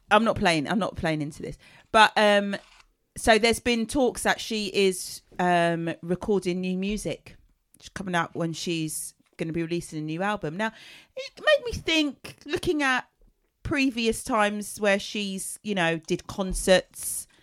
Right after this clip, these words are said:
within the last few years and how she really has fallen off.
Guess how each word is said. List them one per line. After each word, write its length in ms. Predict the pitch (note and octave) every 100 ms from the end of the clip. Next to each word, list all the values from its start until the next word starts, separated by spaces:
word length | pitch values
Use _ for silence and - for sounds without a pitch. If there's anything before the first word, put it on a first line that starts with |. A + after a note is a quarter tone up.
| _
within 220 | F3 E3
the 80 | E3
last 380 | E3 D#3+ D#3 -
few 120 | E3+
years 680 | D#3+ D#3+ E3 D#3+ D#3 - -
and 440 | - E3 D#3 D3 D3
how 240 | - D#3+
she 220 | D#3 D#3
really 260 | D3 E3 D3+
has 160 | C#3+ -
fallen 380 | - D3+ D3
off. 160 | E3